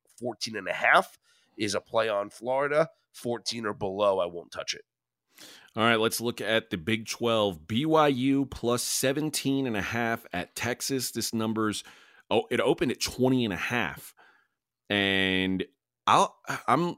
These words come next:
Speaker 2: I'm looking forward to seeing what Sark looks like without Quinn Ewers this week. I, I don't know that I'm gonna downgrade the Horns as much as the market wants to. I, I,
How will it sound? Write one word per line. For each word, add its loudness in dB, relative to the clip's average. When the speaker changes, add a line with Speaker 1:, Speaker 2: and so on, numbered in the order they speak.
Speaker 2:
I'm 0
looking 0
forward 4
to -2
seeing 0
what 2
Sark -2
looks -4
like 0
without 0
Quinn -2
Ewers -2
this -10
week. -8
I, 0
I 6
don't 0
know 4
that 2
I'm 2
gonna 2
downgrade 2
the 2
Horns 0
as -2
much 0
as 0
the -4
market 0
wants -2
to. -8
I, 0
I, 4